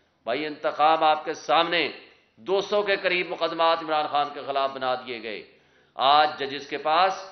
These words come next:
इमरान खान के मुकदमात सुनने का टाइम नहीं है, जबकि सात मिनट के अंदर एक मुजरिम को वो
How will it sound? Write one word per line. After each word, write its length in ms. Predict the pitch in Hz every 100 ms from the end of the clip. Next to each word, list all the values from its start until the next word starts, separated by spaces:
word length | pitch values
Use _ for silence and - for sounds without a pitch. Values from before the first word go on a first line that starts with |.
| - _ -
इमरान 320 | 131 127 123
खान 320 | 123 123 123 117
के 60 | 117
मुकदमात 760 | 107 107 127 127 127 135 147
सुनने 480 | - - 196 226 226
का 100 | 190
टाइम 300 | 160 156 151
नहीं 240 | 143 131
है, 160 | 113 - _ _ _ _ _
जबकि 380 | 131 135 - 127
सात 640 | - - 175 185 202 202
मिनट 300 | 185 185 -
के 80 | 185
अंदर 500 | 180 185 190 190 185 - - - -
एक 240 | 170 160
मुजरिम 520 | 156 165 160 185 196
को 280 | 190 190 185 170
वो 500 | 123 160 214 226